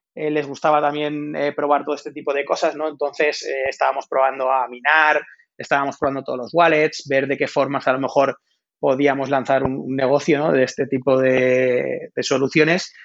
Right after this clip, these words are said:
y se nos ocurrieron varias cosas, ¿no? Al principio que era muy difícil, eh, comprar criptomonedas en aquel momento, en dos mil catorce, y luego que una vez que las tuvieras, pues no podías gastarlas. Entonces, bueno, se lanzó Bitnovo en aquel momento, en dos mil quince,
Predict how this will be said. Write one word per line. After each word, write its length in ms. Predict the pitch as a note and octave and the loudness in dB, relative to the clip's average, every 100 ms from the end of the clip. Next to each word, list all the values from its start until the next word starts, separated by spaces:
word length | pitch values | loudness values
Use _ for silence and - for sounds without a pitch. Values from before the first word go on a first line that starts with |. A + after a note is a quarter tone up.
| _ - | _ -4
y 100 | D3+ | 2
se 140 | E3 | 2
nos 160 | D3 D#3 | 4 2
ocurrieron 420 | C#3 C#3+ D3+ E3 | 2 4 4 4
varias 300 | E3 D3+ - | 4 2 -2
cosas, 260 | D3+ D3+ C3 | -2 -2 -2
¿no? 120 | D#3 | -4
Al 60 | |
principio 340 | D3+ C3+ D3 D#3 | -4 -6 -2 2
que 80 | D3+ | 2
era 100 | D3+ | 2
muy 160 | D#3 | 2
difícil, 540 | D#3 E3 - D#3 D3 - | 0 -2 -2 -2 -4 -4
eh, 520 | C#3+ C#3 C3+ C3+ C3 - | -4 -2 -2 -2 -4 -4
comprar 480 | - D3 C3 C#3+ | 0 0 2 0
criptomonedas 640 | C3+ C#3+ C#3+ C#3+ C#3+ D3 D3 | 0 -2 -2 -2 0 2 2
en 100 | C#3 | 0
aquel 200 | C#3+ C#3+ | -2 -2
momento, 320 | C#3 C#3 C#3+ | -4 -6 -8
en 60 | C#3+ | -10
dos 80 | C3+ | -12
mil 100 | C#3 | -2
catorce, 500 | C#3 D3+ D3 F3 G#3 _ _ _ _ _ - | 0 2 2 2 2 _ _ _ _ _ 2
y 400 | E3+ D#3+ D#3 D#3 | 4 6 6 6
luego 300 | D#3 E3 E3 | 6 6 4
que 60 | |
una 180 | D#3+ D3+ | 2 2
vez 80 | D3+ | 2
que 80 | E3 | 2
las 180 | D3+ - | 2 0
tuvieras, 400 | D3+ D3+ D#3+ - | 0 4 4 2
pues 100 | D3+ | -2
no 100 | D#3 | -2
podías 280 | D3+ C#3+ A2+ | 0 0 -2
gastarlas. 580 | C3 - - - - _ _ _ _ _ | -6 -4 -6 -8 -18 _ _ _ _ _
Entonces, 720 | - C#3 D3 D3 - D#3 D3+ | -8 0 2 2 4 2 2
bueno, 240 | D3 C3 | 0 -2
se 340 | B2+ C#3 B2+ B2 | -4 -4 -4 -2
lanzó 540 | B2+ A#2+ - C#3 C#3 | -2 -2 2 4 4
Bitnovo 560 | C#3 C3+ C#3 D3+ F3 - | 2 0 2 4 4 2
en 140 | C#3 | -4
aquel 480 | C3 D3 C3 C3 C3 | -4 -2 -2 -2 -4
momento, 440 | C3+ C#3 D3 E3+ | -4 -4 0 2
en 160 | E3+ D3 | 2 2
dos 180 | B2+ C3+ | 0 0
mil 120 | C#3+ | -2
quince, 480 | D3+ D3+ F#3 G3+ | 0 0 2 0